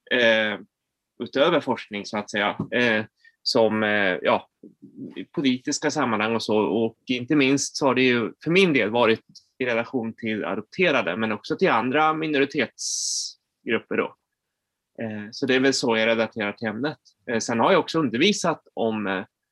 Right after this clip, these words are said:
barns rättigheter en gång i tiden på, eh,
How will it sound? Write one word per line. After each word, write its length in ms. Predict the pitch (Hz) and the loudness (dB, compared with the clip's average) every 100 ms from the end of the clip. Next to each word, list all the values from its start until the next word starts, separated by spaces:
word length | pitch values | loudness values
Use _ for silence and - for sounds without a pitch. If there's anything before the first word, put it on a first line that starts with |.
| _ _ _ | _ _ _
barns 360 | 143 120 113 - | 4 4 2 -4
rättigheter 680 | 117 - 107 98 _ 95 | -4 -2 -2 -4 _ -2
en 80 | 107 | 0
gång 160 | 110 107 | 0 -2
i 60 | |
tiden 300 | - 107 104 | -4 -2 -2
på, 420 | 104 113 107 104 113 - | -2 0 0 -2 -8 -4
eh, 320 | 117 107 104 | -2 0 -2